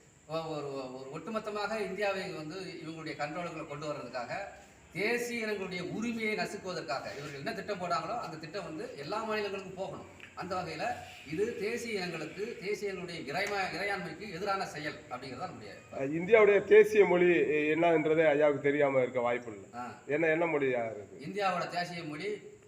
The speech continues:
Speaker 1: இந்தியான்னு ஒரு ம-, மொ-, மாநிலமே க-, ம-, இந்தியாவே கிடையாது.
Speaker 2: தற்போது, தற்போது ஆட்சியில், அஹ், இந்தியாவுடைய தேசிய மொழி எதுவாக இருக்கிறது?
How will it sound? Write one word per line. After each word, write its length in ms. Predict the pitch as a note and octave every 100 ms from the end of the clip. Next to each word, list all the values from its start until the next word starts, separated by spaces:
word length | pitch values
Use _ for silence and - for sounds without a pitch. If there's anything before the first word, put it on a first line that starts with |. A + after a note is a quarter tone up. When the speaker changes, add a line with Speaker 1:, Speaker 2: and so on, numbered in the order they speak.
| - -
Speaker 1:
இந்தியான்னு 440 | D3+ F#3+ G3 F#3
ஒரு 100 | E3+
ம-, 260 | D3+ C#3 C3
மொ-, 260 | C#3 C3+ C3
மாநிலமே 380 | D#3 F3+ F3
க-, 240 | D#3 C#3 C3
ம-, 280 | B2+ A#2+ C3
இந்தியாவே 360 | F3+ F#3 G3+
கிடையாது. 300 | E3+ G3 F#3
Speaker 2:
தற்போது, 520 | F#3 F#3+ A#3+ A#3+ A3+
தற்போது 560 | F3+ E3+ - - F3+ F#3+
ஆட்சியில், 600 | E3+ F3 F3 - E3 G3
அஹ், 360 | E3 D#3+ D3 D3
இந்தியாவுடைய 640 | E3+ F3+ F#3+ E3 E3+ F3+
தேசிய 300 | F#3 F#3 F3+
மொழி 200 | D3 C#3+
எதுவாக 340 | C3+ C#3 C3
இருக்கிறது? 300 | A#2+ G#2 G#2+